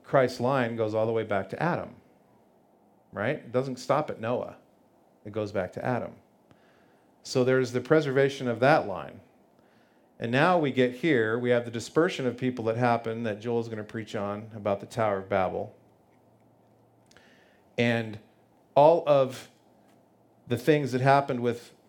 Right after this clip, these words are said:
the children of Israel. If you read First and Second Chronicles and First and Second Kings, doesn't matter if it's Judah or Israel, because the kingdoms were split.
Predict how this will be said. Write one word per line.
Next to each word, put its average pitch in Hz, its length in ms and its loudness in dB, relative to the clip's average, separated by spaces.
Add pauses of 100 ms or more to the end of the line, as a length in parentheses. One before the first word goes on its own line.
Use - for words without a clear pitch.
(200)
the 120 80 -12
children 135 360 2
of 113 120 -2
Israel. 127 480 -2 (920)
If 127 120 -6
you 131 120 -2
read 151 320 4 (420)
First 156 220 4
and 143 100 -10
Second 131 240 0
Chronicles 123 520 -2
and 104 80 -10
First 131 240 -2
and 120 80 -8
Second 117 340 -4
Kings, 110 560 -8 (800)
doesn't 139 240 0
matter 131 200 2
if 120 120 -6
it's 98 120 -10
Judah 147 540 0 (580)
or 135 520 2 (240)
Israel, 104 640 0 (120)
because 101 220 -6
the 101 80 -12
kingdoms 117 360 -6
were 98 80 -8
split. 107 520 -2